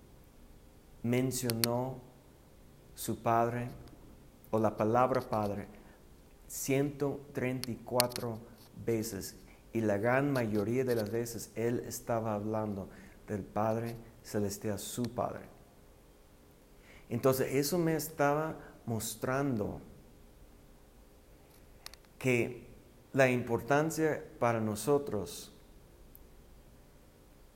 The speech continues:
qué tan importante es que nosotros podemos tener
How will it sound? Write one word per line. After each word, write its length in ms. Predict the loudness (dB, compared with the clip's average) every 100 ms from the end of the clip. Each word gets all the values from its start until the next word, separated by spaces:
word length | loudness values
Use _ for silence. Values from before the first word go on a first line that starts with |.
| 0
qué 140 | 2
tan 240 | 4 4 4
importante 760 | 2 0 2 2 2 2 2
es 160 | 2 -2
que 180 | -2 -2
nosotros 540 | -2 0 -2 0 -6
podemos 720 | -4 -2 0 0 -2 -4 -8 -18 -20 -20 -20 -20 -20 -20 -20 -6
tener 640 | -2 0 2 2 0 -2